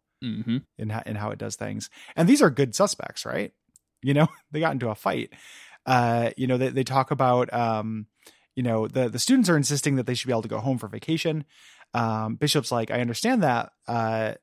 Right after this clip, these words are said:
Speaker 2: but you guys had some kind of falling out, like, with, with Emma Frost. Is that correct?" Um, and there's this great little bit here where, you know, the hostility and, and weirdness and insularness of this new X-Men crew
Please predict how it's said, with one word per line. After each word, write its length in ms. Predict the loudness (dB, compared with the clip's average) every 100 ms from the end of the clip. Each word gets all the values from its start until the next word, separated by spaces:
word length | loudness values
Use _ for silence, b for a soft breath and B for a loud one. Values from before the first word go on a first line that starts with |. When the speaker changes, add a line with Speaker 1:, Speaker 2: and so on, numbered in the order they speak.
| _ -4
Speaker 2:
but 160 | -2
you 60 | 2
guys 180 | 2 2
had 120 | 0
some 120 | 0
kind 160 | 2 0
of 60 |
falling 260 | 2 2 2
out, 340 | 2 2 0 -4
like, 240 | -8 -6
with, 260 | -8 -8 -20 -14
with 160 | -10
Emma 160 | -6 -6
Frost. 520 | 0 2 2 -4 -12
Is 80 | -10
that 120 | -10
correct?" 440 | -4 -2 -2 -6 -20 B B B B -2
Um, 220 | 0 2
and 80 | 2
there's 80 | 2
this 140 | 0
great 240 | 0 2
little 160 | 2 0
bit 160 | 0 0
here 240 | -2 -2
where, 260 | -2 -4 -4
you 160 | -4
know, 60 | -4
the 80 | -2
hostility 760 | -4 -6 2 4 6 6 4
and, 260 | 2 -2 -2
and 200 | -4 0
weirdness 400 | 0 2 0 -2
and 80 |
insularness 520 | -2 0 0 0 -2 -4
of 100 | -6
this 180 | -4
new 100 | -2
X-Men 360 | -2 -2 -6 -6
crew 340 | -8 -8 -10